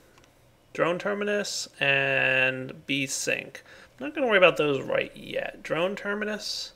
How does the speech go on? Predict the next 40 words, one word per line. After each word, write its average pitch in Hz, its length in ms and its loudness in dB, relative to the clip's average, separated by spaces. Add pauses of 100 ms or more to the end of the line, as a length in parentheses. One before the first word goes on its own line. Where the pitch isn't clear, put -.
(540)
I'm 139 100 -12
thinking - 380 -4
about - 300 -6
it. - 180 -4 (1080)
I'm 135 280 -8
definitely 151 460 -2
thinking 139 360 -8
drone 131 280 -8
terminus - 420 -10
might 127 180 -14
be - 140 -16
cool. 131 500 -6
I'm - 300 -20
thinking 180 300 4
a 143 40 2
couple 139 280 2
purple 143 420 0
dye. 135 500 2
I 151 120 2
don't 233 100 2
even 202 160 -2
know 185 80 4
if 165 140 0
I - 20 0
want 139 240 -2
the - 60 -14
drone - 200 -10
terminus - 380 -12
though - 220 -8
or - 120 -10
not, - 260 -10 (120)
'cause 143 140 0
that's 165 160 8
kind 160 200 8
of 135 80 0
like 147 320 10 (140)
where 131 240 12
drones 127 400 2
go 117 520 0 (580)
when 127 600 -6